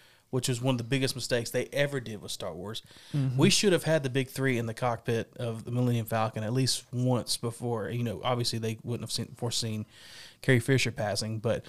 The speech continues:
Speaker 1: before you killed off Han Solo,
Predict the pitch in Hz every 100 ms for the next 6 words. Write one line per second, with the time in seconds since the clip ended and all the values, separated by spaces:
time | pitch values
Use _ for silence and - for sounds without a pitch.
0 | - - - - - _ 147 - 226 175
1 | 147 - 196 170 165 - 147 120 - 139
2 | 180 104 101